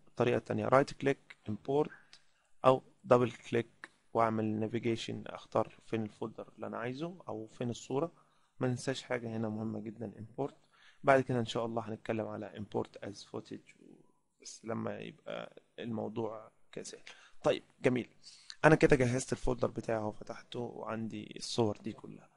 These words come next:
ايه المطلوب مني دلوقتي؟ المطلوب مني دلوقتي ان انا ابتدي اشتغل على افتر افكت، وعشان اشتغل على افتر افكت يبقى انا محتاج اجهز حاجه اسمها كومبوزيشن. ايه هي الكومبوزيشن؟ الكومبوزيشن ديت لو قلنا ان البروجكت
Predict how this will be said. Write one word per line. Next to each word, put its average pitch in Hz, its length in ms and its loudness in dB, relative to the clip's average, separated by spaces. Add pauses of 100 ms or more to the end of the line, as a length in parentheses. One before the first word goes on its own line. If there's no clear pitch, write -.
(400)
ايه 151 60 4
المطلوب 135 360 -2
مني 120 240 0
دلوقتي؟ - 400 -16 (540)
المطلوب 151 280 2
مني 165 160 0
دلوقتي 143 280 2
ان 113 160 2
انا 117 120 0
ابتدي 117 280 -4
اشتغل 113 320 -12
على 98 120 -14
افتر - 300 -18
افكت، - 460 -20 (400)
وعشان 113 240 -2
اشتغل 143 340 -4
على 113 200 -4
افتر - 200 -8
افكت - 320 -12 (380)
يبقى - 180 -4
انا 131 120 2
محتاج 127 460 -2 (320)
اجهز 117 340 -4
حاجه 123 200 -4
اسمها 117 260 -4
كومبوزيشن. 101 580 -10 (960)
ايه 156 80 4
هي 165 140 4
الكومبوزيشن؟ 110 640 -4 (440)
الكومبوزيشن 139 580 0
ديت 151 300 2 (300)
لو 113 140 4
قلنا 127 480 0
ان 113 160 -2
البروجكت 131 600 0